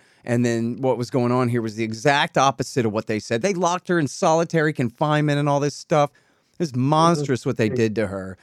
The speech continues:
Speaker 1: and just for a P R exercise. So thank you for that. And on behalf of probably her and a hell of a lot of other people who noticed, that you're the only one who did the work, man.
Speaker 2: Well, <laughs> that's,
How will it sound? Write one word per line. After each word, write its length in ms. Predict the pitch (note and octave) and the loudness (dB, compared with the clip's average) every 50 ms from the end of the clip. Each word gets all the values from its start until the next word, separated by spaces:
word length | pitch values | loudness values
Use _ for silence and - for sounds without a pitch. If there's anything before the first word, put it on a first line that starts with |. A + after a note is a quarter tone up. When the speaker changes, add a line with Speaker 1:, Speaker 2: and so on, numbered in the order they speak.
| _ _ - | _ _ -2
Speaker 1:
and 140 | A#2+ C3 C3 | -2 -2 0
just 360 | - D3+ F3 G#3 A3 - - | 2 2 2 4 2 0 -2
for 220 | - - F#3+ F3+ E3 | 0 2 4 4 4
a 60 | C#3 | 4
P 280 | - - F3 D#3 D#3 | 2 0 0 2 4
R 240 | D3+ D3 C#3 C3 B2+ | 4 6 6 4 4
exercise. 680 | B2+ B2+ B2+ - C3+ A#2 - - A2+ F#2+ B1+ B1+ F2 - | 2 0 -2 -4 -8 -10 -8 -6 -6 -4 -4 -6 -8 -10
So 240 | - - A2+ G#2+ - - _ _ _ - - B2+ - | -6 -4 -4 -4 -4 -6 _ _ _ -16 -16 -8 -4
thank 280 | - G#3 A#3+ B3 - - | -2 0 0 0 0 0
you 100 | C3+ A#2 | -2 -2
for 160 | - - B2+ | 0 2 2
that. 220 | A#2+ C3 C3+ C3 - | 4 4 4 4 2
And 180 | D3 C#3+ C#3+ - | 2 0 2 2
on 200 | D#3+ E3+ F3 E3+ | 2 2 4 4
behalf 440 | E3 D#3+ E3 F3 E3+ F#3 F3 - | 4 2 4 4 4 4 2 2
of 180 | D#3 C3+ B2 A#2 | 0 -2 -2 -2
probably 400 | - D3 D#3+ E3+ D3+ C#3+ C3+ B2+ | 0 2 4 4 4 2 0 0
her 260 | C3 D3+ D#3 D#3 D3+ | 2 2 2 2 2
and 140 | C#3 B2+ B2 | 2 2 2
a 80 | A#2+ A#2 | 2 2
hell 180 | D3 D#3 D#3+ | 2 0 0
of 60 | D#3 | 0
a 40 | D3+ | 2
lot 180 | D3+ D3 C#3+ C3+ | 4 4 4 6
of 80 | C3+ | 4
other 140 | D3 D3 C#3+ | 4 2 0
people 480 | B2 B2+ B2 A2+ A2 - A2+ A2 G2+ - _ _ _ _ _ _ | -2 -2 -4 -4 -2 -2 -2 -2 -2 -4 _ _ _ _ _ _
who 160 | - C#3+ C#3 | 2 4 4
noticed, 580 | C#3 C#3 D3 D3+ E3 D#3+ C#3 A#2 A2+ - - - _ _ _ _ _ | 6 6 6 6 6 4 4 0 -2 -6 -12 -18 _ _ _ _ _
that 140 | B2 C3 D3 | -2 0 2
you're 140 | D3+ D#3+ E3+ | 4 4 6
the 120 | E3 D#3+ | 6 6
only 200 | D#3+ E3 E3+ E3+ | 8 8 8 8
one 240 | E3 E3 E3+ F#3 F3+ | 8 8 8 8 8
who 140 | E3 F3 D3+ | 8 6 6
did 240 | C3 E3+ E3 F3 D#3+ | 6 4 2 4 4
the 80 | G3 | 4
work, 360 | F#3 F#3 A3 A#3 A3+ - - C#3+ | 4 4 6 6 4 2 2 2
man. 340 | C3+ D3 E3+ F#3+ A3 G3+ - _ _ _ _ _ _ _ _ _ _ _ _ _ _ _ _ _ _ _ _ _ _ | 4 6 6 6 4 2 0 _ _ _ _ _ _ _ _ _ _ _ _ _ _ _ _ _ _ _ _ _ _
Speaker 2:
Well, 440 | - E3+ F#3+ F#3+ F#3 F3 E3 F3 F#3 - | 2 4 6 8 8 6 6 4 0 -4
<laughs> 60 | C#3 - | -4 -4
that's, 680 | A3 F#3+ F3+ F#3 F3+ E3+ F#3 F#3 F3+ - - - - | -2 -2 0 0 0 0 0 0 -2 -4 -8 -18 -20